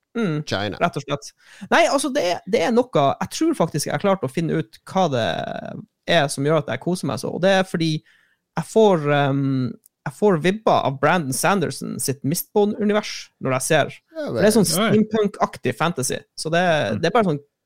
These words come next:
Speaker 1: utrolig kul setting, rett og slett.
Speaker 3: Hvor det går med Wheel of Time-driten, forresten?
Speaker 1: Nei, den, eh, den går, det er vel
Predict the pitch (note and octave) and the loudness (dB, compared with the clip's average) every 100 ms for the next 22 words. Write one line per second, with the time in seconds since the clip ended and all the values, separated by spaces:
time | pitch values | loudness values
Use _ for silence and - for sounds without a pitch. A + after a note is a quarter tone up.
0 | _ - - - B3+ C3 - F3 C#3 - | _ -8 -6 -2 0 -2 -4 -6 -4 -4
1 | - - - _ - B2+ C3 - - _ | -6 -10 -16 _ -6 -6 -8 -14 -18 _
2 | _ _ _ - E3 F3+ F#3+ E3+ C#3+ D3 | _ _ _ -6 0 4 6 6 6 4
3 | C3 - C3+ B2+ D3 D#3 D#3 D#3+ D#3+ D#3+ | 2 2 2 2 2 -2 -2 0 0 -2
4 | D3+ E3+ - G#2 - - G#2+ - - _ | -2 -6 -6 -10 -12 -14 -14 -14 -20 _
5 | _ _ _ _ _ A#3+ F#3+ C#4+ C#4 A3 | _ _ _ _ _ 0 0 2 0 2
6 | E3+ D#3+ C#3+ G#3+ C4 B3 B3 D#3 D#3+ A3 | 2 2 2 0 0 4 4 4 2 2
7 | F#3 | 0